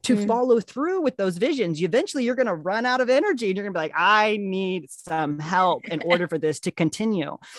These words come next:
Speaker 1: So manifestors are really here to initiate, right? So the more that you inform on what you're doing, the more that you can initiate others, right? Manifestors are here to initiate people into transformation,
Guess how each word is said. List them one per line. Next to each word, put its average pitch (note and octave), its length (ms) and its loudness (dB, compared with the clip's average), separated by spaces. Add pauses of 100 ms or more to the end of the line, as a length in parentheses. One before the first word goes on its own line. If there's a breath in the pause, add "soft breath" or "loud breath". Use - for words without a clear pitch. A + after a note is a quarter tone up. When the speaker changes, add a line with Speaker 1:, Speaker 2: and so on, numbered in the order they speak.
(160 loud breath)
Speaker 1:
So G3+ 280 6
manifestors G#3+ 580 2
are G3 60 2
really F3 280 -2
here D#3 240 -4
to - 180 -6 (120)
initiate, F3+ 1000 0
right? D#3 400 0 (220 loud breath)
So A3 120 2
the A#3+ 80 2
more A#3 280 2
that E4+ 200 -4
you C4+ 120 -2
inform G3 880 0
on F3 240 -2
what D#3+ 260 -4
you're F#3 100 -4
doing, D3+ 520 0 (200 loud breath)
the F#3 80 2
more G3+ 220 2
that A3 200 -4
you F#3+ 140 -2
can C4+ 520 0
initiate C3 640 -2
others, - 420 -18
right? C#3+ 240 0
Manifestors A3 520 -2
are D#3 180 0
here G3 260 0
to F3 320 2 (280 loud breath)
initiate G3 600 4
people G3+ 280 -6
into E3+ 180 -4
transformation, E3 1080 -4